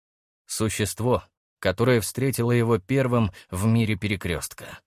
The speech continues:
«Похоже, он что-то вроде стража порталов», подумал Игнат,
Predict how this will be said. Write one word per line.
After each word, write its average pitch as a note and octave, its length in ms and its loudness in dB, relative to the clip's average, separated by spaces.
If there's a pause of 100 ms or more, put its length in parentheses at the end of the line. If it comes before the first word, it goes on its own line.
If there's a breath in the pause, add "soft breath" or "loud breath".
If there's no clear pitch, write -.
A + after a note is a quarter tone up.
(1300)
«Похоже, A2+ 560 0
он C3 140 4
что-то B2 420 -2
вроде A2+ 300 0
стража A2+ 460 0
порталов», G#2+ 800 -2 (380)
подумал D#2+ 500 -2
Игнат, A2 320 0